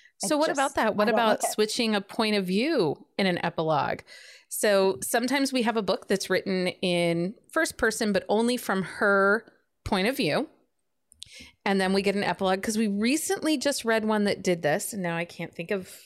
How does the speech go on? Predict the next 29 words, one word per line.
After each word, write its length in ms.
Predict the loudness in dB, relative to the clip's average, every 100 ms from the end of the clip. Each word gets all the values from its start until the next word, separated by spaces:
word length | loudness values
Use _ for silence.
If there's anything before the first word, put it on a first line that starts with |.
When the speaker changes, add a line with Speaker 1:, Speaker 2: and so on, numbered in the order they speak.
| -2
Speaker 1:
what 140 | 2
Speaker 2:
Uh, 40 | 2
Speaker 1:
book 120 | 0
it 80 | 0
Speaker 2:
it's, 200 | 2 2
Speaker 1:
was. 100 | -6 _ _
Speaker 2:
it 120 | 2
was 180 | 4 4
actually, 360 | 4 2 2 0
it's 120 | 2
on 120 | 2
my 100 | 2 2
list 420 | 2 -2 -8 -20 _ _ _
of 300 | 2 2 0
Speaker 1:
Oh. 160 | 0 0 2
Speaker 2:
really 420 | 0 2 4 4
good 240 | 4 4
examples. 640 | 4 2 -4 -4 -4 -4 -4
It 220 | 0 0 4
was, 300 | 4 2 -2 0
um, 300 | 0 0 -6 _ _
Wrong 600 | -4 2 4 4 2 -2 -6
from 640 | -2 0 2 0 -4 -6 -10 -6
Jana 400 | -2 -2 -2 -6
Aston. 600 | -8 -10 -6 -2 -2 -2 -10 -20 _ _ -8
Speaker 1:
Yes. 400 | 2 4 4 4
Speaker 2:
And 240 | 0 -2 -8 _ _ _ _ _
now 420 | 2 4 4 2 -2 _ _
it's, 460 | 0 0 -4 -18